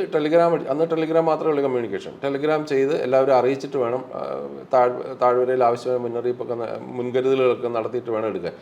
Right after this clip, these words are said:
അങ്ങനെ ഉണ്ടാകാനുള്ള കാരണം തൊള്ളായിരത്തി ആറിൽ മുന്നറിയിപ്പില്ലാതെ അണക്കെട്ട് ഒന്ന് തുറന്നു വിട്ടു. തുറന്നു വിട്ട്, ആ, അധിക ജലം ഒഴുകി പെരിയാർ, അന്നത്തെ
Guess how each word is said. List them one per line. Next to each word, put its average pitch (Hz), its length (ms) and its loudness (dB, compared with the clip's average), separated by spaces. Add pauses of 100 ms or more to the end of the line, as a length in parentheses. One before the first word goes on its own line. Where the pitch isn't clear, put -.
(420)
അങ്ങനെ 180 260 6 (460)
ഉണ്ടാകാനുള്ള 165 580 8
കാരണം 113 420 0 (100)
തൊള്ളായിരത്തി 143 360 4
ആറിൽ 127 420 2 (160)
മുന്നറിയിപ്പില്ലാതെ 123 920 0
അണക്കെട്ട് 113 460 -2 (120)
ഒന്ന് 117 260 -6
തുറന്നു 107 220 -2
വിട്ടു. - 200 -8 (320)
തുറന്നു 117 220 -4
വിട്ട്, 123 260 0 (240)
ആ, 123 40 -2 (380)
അധിക 120 280 0
ജലം 120 220 4
ഒഴുകി 110 320 -4
പെരിയാർ, 127 400 6 (180)
അന്നത്തെ 120 300 -6